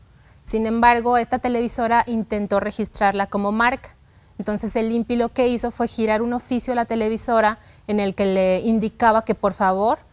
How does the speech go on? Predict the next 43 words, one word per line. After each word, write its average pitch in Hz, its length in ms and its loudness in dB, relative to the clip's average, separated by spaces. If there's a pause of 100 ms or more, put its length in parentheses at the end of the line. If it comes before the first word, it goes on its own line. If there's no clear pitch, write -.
(560)
eh, 214 340 -2
exhibiera 240 580 0
un 277 100 -2
documento 262 640 -2
en 254 120 -4
el 214 140 -4
que - 80 -4
el 220 80 0
artista 220 520 0
le 240 120 4
autorizaba 220 720 0
o 226 60 2
le 220 160 -2
cediera 233 480 -2
los 240 160 0
derechos 202 380 -2
sobre 190 240 -2
su 208 140 -6
nombre. 208 420 0 (500)
Entonces, 214 840 -2 (300)
este 233 480 2
registro 247 360 -2
no 247 160 0
procedió 254 640 0
en 214 140 -6
tanto 185 280 -6
que 190 100 -4
la 190 100 -2
televisora 190 580 -2
exhibió 180 360 -6
una 190 200 -6
carta 208 400 2
en 190 60 -4
la 180 100 -4
que 180 120 -10
la 175 100 -4
propia 196 360 0
artista 208 500 -2
le 202 120 -4
cede 202 280 -4
los 214 180 -6
derechos 190 420 -6
sobre 180 420 -2